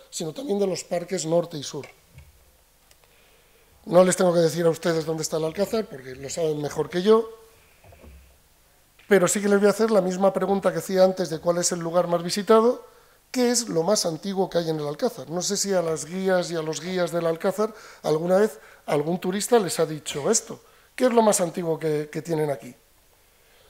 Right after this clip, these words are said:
Algunos de ustedes les habrán contestado, pues es la cimentación de la supuesta fortaleza romana o los restos que han aparecido recientemente de la muralla celtibérica del siglo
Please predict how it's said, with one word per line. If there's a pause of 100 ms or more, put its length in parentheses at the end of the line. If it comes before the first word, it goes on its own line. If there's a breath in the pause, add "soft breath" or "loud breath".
(240 soft breath)
Algunos
de
ustedes
les
habrán
contestado,
pues
es (240 loud breath)
la
cimentación (420 loud breath)
de
la
supuesta (800)
fortaleza
romana (280 loud breath)
o
los
restos
que
han
aparecido
recientemente
de
la
muralla (400 loud breath)
celtibérica (560 loud breath)
del
siglo